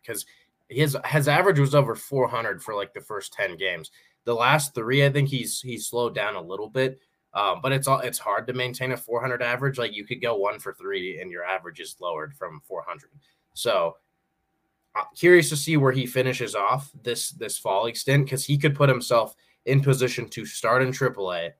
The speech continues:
which would be different from, like, a Hunter Goodman. He could start in triple A, and I think someone like Sterling Thompson is gonna have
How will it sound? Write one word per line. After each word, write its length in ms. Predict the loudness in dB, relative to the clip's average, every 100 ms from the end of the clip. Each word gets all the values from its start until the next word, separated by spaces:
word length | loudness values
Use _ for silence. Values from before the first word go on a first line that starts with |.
| _ _ _ _ -10
which 180 | -8
would 100 | -6
be 140 | -4 0
different 420 | 6 6 8 4
from, 180 | 2 -2
like, 200 | -4 -4
a 60 |
Hunter 280 | -4 -4 -4
Goodman. 300 | -8 -10 -12
He 160 | -6 -2
could 180 | 0 -2
start 340 | 0 6 8
in 80 | 8
triple 380 | 4 0 0 0
A, 220 | 0 -2 -6 -20 _
and 120 | 2
I 60 | 4
think 160 | 4
someone 360 | 6 6 8 6
like 120 | 2
Sterling 340 | -2 0 0 -2
Thompson 440 | 0 0 0 -8
is 140 | -10
gonna 200 | -8 -8
have 320 | -6 -4 -6